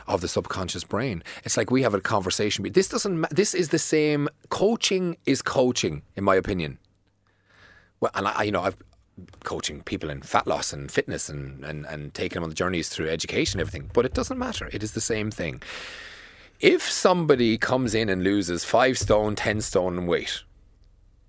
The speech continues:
they will go back to being overweight again until they ch-, unless they change the subconscious brain.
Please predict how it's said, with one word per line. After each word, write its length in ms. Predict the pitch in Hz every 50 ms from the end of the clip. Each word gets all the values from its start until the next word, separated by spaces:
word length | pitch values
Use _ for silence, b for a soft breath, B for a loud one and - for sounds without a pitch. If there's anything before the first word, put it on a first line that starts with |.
| _ _ _ _ b b b b _ -
they 340 | 104 98 160 208 247 262
will 260 | 247 196 226 226 226 214
go 240 | - 196 185 185
back 380 | - 139 113 107 - - - -
to 100 | - 107
being 200 | 98 113 107 110
overweight 420 | 127 143 135 139 131 123 120 113
again 360 | 110 90 92 90 87 87 90 B B B B
until 300 | 95 101 95 - 107 98
they 140 | 98 95 90
ch-, 140 | - - -
unless 460 | 117 135 170 170 107 104 - - - B B B B
they 100 | - 98
change 340 | - - - 131 117 110 101
the 40 | 98
subconscious 540 | - 110 98 - - 101 92 - - 87
brain. 340 | - - 85 76 64 60 -